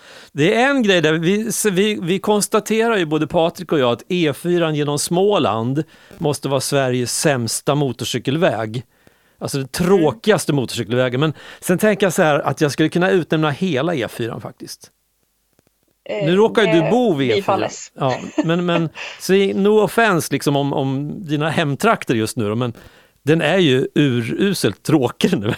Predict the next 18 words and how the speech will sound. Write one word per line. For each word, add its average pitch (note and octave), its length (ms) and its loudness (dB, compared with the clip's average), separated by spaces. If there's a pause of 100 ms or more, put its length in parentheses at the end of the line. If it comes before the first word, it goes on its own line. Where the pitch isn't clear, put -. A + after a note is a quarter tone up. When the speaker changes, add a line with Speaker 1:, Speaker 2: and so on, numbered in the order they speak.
Speaker 1:
vägen. E3 400 -2 (420)
Speaker 2:
Mm. G#3+ 360 -6 (360)
Men G#3 240 -2
det B3+ 300 0 (460)
är G#3+ 40 0
den G3 240 -2 (340)
också. - 320 -8 (160)
Speaker 1:
Ja. G#2+ 300 -8 (440)
Speaker 2:
Det, G3 360 -8
jag G#3+ 200 -6
kan A3 120 -6
inte G#3 160 -6
göra G3 160 2
annat G#3 340 -6
än G3+ 100 -8
att F#3+ 260 -6
hålla F#3+ 180 -8
med. F3+ 220 -10